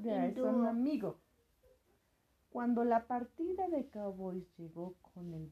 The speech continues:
Speaker 1: propósito de rescatar al conejo de la suerte, este ya se encontraba tranquilo y contento. "Óigame, compañeros", dijo guiñando un ojo así. "Ah,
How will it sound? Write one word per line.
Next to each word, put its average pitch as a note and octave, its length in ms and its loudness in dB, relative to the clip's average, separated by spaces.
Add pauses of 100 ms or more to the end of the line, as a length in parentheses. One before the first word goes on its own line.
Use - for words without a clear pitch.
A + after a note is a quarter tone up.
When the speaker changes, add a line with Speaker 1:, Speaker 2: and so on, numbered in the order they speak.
(140)
Speaker 1:
propósito F3 800 -12 (120)
de E3+ 100 -12
rescatar G#3 680 -10 (160)
al E3 200 -10
conejo F3+ 440 -8
de A#3 120 -2
la C4+ 140 -2
suerte, B3 360 -10 (640)
este F4 560 -8 (360)
ya F4 160 -2 (100)
se C#4+ 160 -4
encontraba G3 680 -6
tranquilo F#3+ 720 -10
y G3+ 80 -6
contento. E3 600 -16 (1200)
"Óigame, A3 920 2 (240)
compañeros", F3+ 880 -2 (360)
dijo A#3 420 -4
guiñando F#3+ 540 -2
un F3+ 160 -4
ojo F#3+ 420 -4 (460)
así. - 320 -18 (580)
"Ah, C#4+ 360 -16